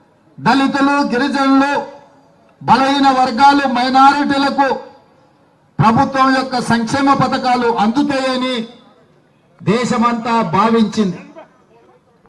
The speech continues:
కానీ రెండు వేల పద్నాలుగులో ప్రధానమంత్రిగా నరేంద్ర మోడీ గారు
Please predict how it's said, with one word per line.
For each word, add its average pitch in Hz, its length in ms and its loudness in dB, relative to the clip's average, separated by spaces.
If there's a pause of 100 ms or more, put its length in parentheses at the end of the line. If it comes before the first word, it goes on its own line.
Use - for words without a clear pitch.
(280)
కానీ 277 220 8
రెండు 262 300 8
వేల 277 220 6
పద్నాలుగులో 277 720 6
ప్రధానమంత్రిగా 277 840 6
నరేంద్ర 269 480 4
మోడీ 269 280 6
గారు 269 440 6